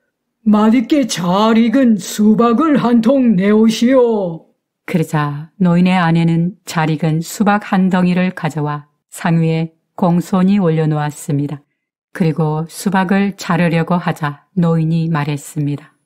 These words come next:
Speaker 1: 왠지 이 수박은 잘 익은 것 같지 않소. 그러니 곧장 다른 수박으로 내오시오, 부인.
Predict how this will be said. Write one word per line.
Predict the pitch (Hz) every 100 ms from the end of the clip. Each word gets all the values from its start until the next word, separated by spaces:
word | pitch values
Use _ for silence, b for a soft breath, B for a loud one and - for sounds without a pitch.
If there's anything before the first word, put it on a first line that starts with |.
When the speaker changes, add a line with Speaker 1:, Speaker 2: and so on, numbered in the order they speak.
| _ _ _
Speaker 1:
왠지 | 170 170 190 185 175 202
이 | 175 190
수박은 | - 160 180 180 202 160 135 _ _
잘 | - 143 165 170
익은 | 185 202 202
것 | 220 220
같지 | - 147 -
않소. | 175 156 147 180 160 - _ _ _ _ - 147
그러니 | 180 190 208 165 - _ _ _ _
곧장 | - 185 226 196 170
다른 | - 170 170 180
수박으로 | - 196 196 214 226
내오시오, | 196 185 196 175 208 214
부인. | 208 202 208 208 143